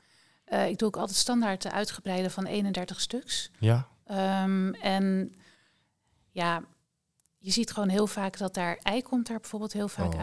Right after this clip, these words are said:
Speaker 1: uit.
Speaker 2: Ja.
Speaker 1: Ehm, maar ook wel bepaalde noten, amandelen, wel veel.
Speaker 2: Mhm.
Speaker 1: Dus dat is ook een hele belangrijke marker. Want als je blijft, eh, voeding blijft eten waar je intolerant voor bent, dan verzwakken
Speaker 2: Ja.
Speaker 1: je darmen weer.
Speaker 2: Mhm.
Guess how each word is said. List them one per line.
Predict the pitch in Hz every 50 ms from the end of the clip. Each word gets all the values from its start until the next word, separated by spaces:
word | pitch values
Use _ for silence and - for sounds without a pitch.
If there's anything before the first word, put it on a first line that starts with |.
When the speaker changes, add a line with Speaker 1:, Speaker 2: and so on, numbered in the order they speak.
| 98 101
Speaker 1:
uit. | 117 - - - - - _
Speaker 2:
Ja. | - 80 82 82 - _ _ _ _ _ _ - - 202 196 190 190 190 190 190 185 185 185
Speaker 1:
Ehm, | 185 185 185 190 - -
maar | - 175 175 -
ook | - 190 -
wel | - 180 175 180 170 175 - - -
bepaalde | - - 180 180 185 185
noten, | 185 180 175 175 180 185 202 -
amandelen, | - 196 196 190 185 190 196 190 190 185 180 180 180 180
wel | 180 180 180
veel. | - - 185 175 175 175 180 185 185 - _ _ _ _ -
Speaker 2:
Mhm. | 110 98 90 107 131
Speaker 1:
Dus | 143 - - - - - - - - - -
dat | - 240 247 -
is | 233 208
ook | - 226 -
een | 226
hele | 208 214 214 214 202
belangrijke | 214 208 202 196 196 190 185 185 185 -
marker. | 180 175 170 175 175 170 196 185
Want | 190 185 -
als | - 208 196 -
je | 214 180
blijft, | - - 196 190 190 190 190 190 - - - _ _ _
eh, | _ 202 196 190 190 185
voeding | 185 - 269 269 254 240
blijft | 196 202 185 185 -
eten | - 185 190 190 - 185
waar | 175 180 180
je | 185
intolerant | 202 190 - 190 185 180 175 175 185 185 185
voor | - 180
bent, | 160 175 170 175 175 - 208
dan | 196 190 -
verzwakken | - 190 - 202 196 - - 202
Speaker 2:
Ja. | 175
Speaker 1:
je | 180
darmen | 185 190 196 190 185 175
weer. | 175 170 170 175 202 233 - _ _ _ _
Speaker 2:
Mhm. | 101 101 98